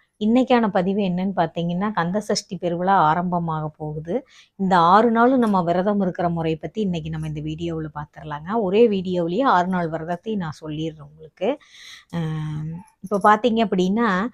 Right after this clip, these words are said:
நம்ம முதலாவது நாள் விரதம் எப்படி கடைப்பிடிக்கிறது அப்படின்னு பார்த்தீங்கன்னா, அதிகாலையில எல்லா திருத்தலங்கள்லையுமே கங்கணம் கட்டுறாங்க. நீங்க போய் கங்கணம் காப்பு, கங்கணங்கிறது காப்பு கட்டுறது,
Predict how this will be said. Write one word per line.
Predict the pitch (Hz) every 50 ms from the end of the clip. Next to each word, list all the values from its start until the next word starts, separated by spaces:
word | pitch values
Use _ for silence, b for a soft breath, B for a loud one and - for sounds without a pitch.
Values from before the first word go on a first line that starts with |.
| b b b b b -
நம்ம | 185 190 185 180
முதலாவது | 180 180 185 190 220 226 254 262 262 247 233 220 208
நாள் | 208 208 220 220 196
விரதம் | 175 175 175 175 202 196 180 165
எப்படி | - 185 165 - 196 208
கடைப்பிடிக்கிறது | 196 185 175 180 175 - 190 175 165 - 180 170 165 170 180
அப்படின்னு | 180 165 165 165 170 175 165
பார்த்தீங்கன்னா, | 165 151 151 - 160 165 180 196 220 233 - 185
அதிகாலையில | 185 170 180 170 - 190 175 190 196 208 220 208 196 208 226 262 262 196
எல்லா | 180 175 185 202 220 226 233 233
திருத்தலங்கள்லையுமே | - - 202 196 202 - 226 202 190 196 190 185 180 175 175 170 170 170 175 196 254 330 349 b b b b b b -
கங்கணம் | 190 190 185 208 214 214 196
கட்டுறாங்க. | 180 170 165 - 170 170 165 165 175 220 277 285 202
நீங்க | 196 190 185 180
போய் | - 185 185 196 233 302 302
கங்கணம் | - 196 180 185 185 202 208 208 208 185
காப்பு, | - 170 165 180 185 - - 208 180
கங்கணங்கிறது | - 180 175 185 190 214 214 214 208 190 185 180 175 269 285 -
காப்பு | - 202 190 190 190 202 180
கட்டுறது, | - 175 - - 165 165 160 151 170 202